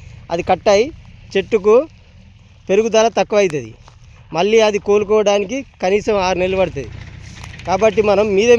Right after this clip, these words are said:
మీదనే ఆయిల్ పామ్ తోటలా గడ్డి పడితే మీద మీదనే దున్నాలి. మీద మీదనే ఈ రూట్ వేటర్ వే-, వేస్తే అదైనా కల్టివేటర్ కూడా ఎక్కువ వేయద్దు. ఇక మూడు సంవత్సరాల తర్వాత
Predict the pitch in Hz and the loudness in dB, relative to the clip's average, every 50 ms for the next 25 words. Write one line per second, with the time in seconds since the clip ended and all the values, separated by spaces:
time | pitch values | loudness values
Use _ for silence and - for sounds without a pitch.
0 | 240 240 240 240 220 202 170 135 - - - - - - - - - - - - | 6 6 6 6 4 2 0 -4 -8 -16 -20 -20 -20 -20 -20 -20 -20 -20 -20 -20
1 | - - - - - - - - - - - - 151 190 226 214 208 226 226 220 | -20 -20 -20 -20 -20 -20 -20 -20 -20 -20 -10 -2 0 0 0 2 2 0 0 2
2 | 233 226 214 220 226 220 220 233 190 202 202 190 226 226 220 214 190 240 226 214 | 0 0 2 2 2 2 2 2 0 -2 0 2 2 2 2 2 2 0 2 2
3 | 220 233 233 226 240 240 233 233 226 185 208 208 208 196 170 139 113 - - - | 2 2 4 4 4 2 2 2 0 0 0 0 0 0 -2 -4 -8 -12 -18 -20
4 | - - - - - - - - - - - - - - - - - - - - | -20 -20 -20 -20 -20 -20 -20 -20 -20 -20 -20 -20 -20 -20 -20 -20 -20 -20 -20 -20
5 | - - - - - - - - - - - - - - 151 180 214 233 233 233 | -20 -20 -20 -20 -20 -20 -20 -20 -20 -20 -20 -20 -16 -10 -4 0 0 0 2 2
6 | 233 233 233 233 233 233 233 233 226 226 220 214 208 196 190 185 208 214 226 233 | 2 2 4 2 2 0 0 0 0 0 -2 -2 -2 -2 -2 -4 -4 -4 0 0
7 | 233 220 196 208 202 202 202 202 220 - - 185 185 180 - - 180 196 196 180 | 0 0 0 -2 -2 -2 -2 -2 -4 -4 -6 -8 -8 -8 -4 -2 -2 0 0 0
8 | 180 208 226 226 240 240 226 - - 196 202 185 233 233 233 226 214 233 220 226 | 0 0 2 2 0 0 0 0 -2 -2 -2 2 2 2 2 4 2 2 2 0
9 | 208 - 214 202 196 208 214 208 180 160 165 165 165 170 185 165 208 190 185 170 | 0 0 -2 0 2 2 2 0 0 -2 -4 -4 -4 -4 -4 -4 -2 -2 -2 -2
10 | 185 175 151 175 165 147 123 | -4 -4 -4 -4 -4 -4 -6